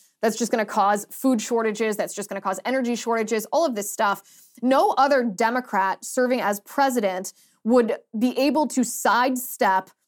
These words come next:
what Biden is rightfully suffering as a result of the repercussions his policies are, are reaping and how it impacts us. Because another radical leftist president would be pushing these same policies, which would have the same bad outcome, which would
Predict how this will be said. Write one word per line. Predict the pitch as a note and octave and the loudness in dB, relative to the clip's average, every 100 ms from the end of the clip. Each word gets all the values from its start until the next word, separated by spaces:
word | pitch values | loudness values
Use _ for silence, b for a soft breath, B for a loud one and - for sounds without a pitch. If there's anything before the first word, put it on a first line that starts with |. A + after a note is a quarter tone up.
| _ _ _ - | _ _ _ -2
what | A3 B3+ A3 | 2 2 2
Biden | F#3+ G#3+ A3+ B3+ B3+ - | 2 2 2 0 -2 0
is | A3 G#3+ G3+ - | 0 0 -6 -4
rightfully | A3+ G#3+ A3+ C4+ E4 - - D#4 C#4+ | -2 2 2 2 0 -4 -2 0 0
suffering | A#3+ - C4+ C4 B3 G#3+ G3 G3+ | -2 0 0 0 0 -2 -2 -2
as | G#3+ A3+ | 0 0
a | A#3+ | 0
result | A3+ G#3 A3 G#3 - | 0 2 2 0 -2
of | G#3+ G#3+ G#3 b b _ - | 0 0 -2 b b _ -2
the | A#3+ | 0
repercussions | A#3 C4 B3+ - B3 B3 A3+ | 2 2 0 0 0 0 -2
his | A3 | -4
policies | - A3 G#3 G#3 G3+ G3 G3+ - _ _ - | 0 0 0 -2 -2 -4 -4 -10 _ _ 0
are, | A3 G#3 G3 | 2 4 2
are | G#3+ G#3 F#3+ - - | 2 2 0 -6 -4
reaping | A3 F#4 G4+ A3 - _ _ _ _ _ _ A#3+ | 2 4 4 0 -4 _ _ _ _ _ _ -2
and | B3 | 2
how | C#4 | 4
it | B3+ | 4
impacts | B3+ C4+ B3 G#3 - - | 2 0 0 -2 -4 -2
us. | C4+ B2 G3+ - b _ | 0 0 -4 -10 b _
Because | B3 B3+ A3+ | 2 2 2
another | B3 C4 C#4 C4+ - | 2 4 4 2 0
radical | A#3 A3 A3 G#3+ | 0 0 2 -2
leftist | G3 G3 | -2 -2
president | F4 F4+ B3+ A3+ G#3 | 0 2 2 0 -2
would | A3 G#3 | -2 -2
be | G#3+ | -4
pushing | G#3 C4+ C4 | -2 -2 0
these | G#3+ G3+ | -2 -2
same | G3+ G3+ | -6 0
policies, | D#4 D4 C#4 A#3 A3 | 2 2 2 -2 -2
which | G#3 G#3 | -4 -2
would | |
have | G#3 G3+ | -2 -2
the | |
same | G#3 G3+ | -6 -2
bad | G3 F#3+ - | 0 0 2
outcome, | F#3 - B3 G#3 | 0 0 -2 0
which | G3+ G3+ | -2 -2
would | G#3+ G3+ | -4 -4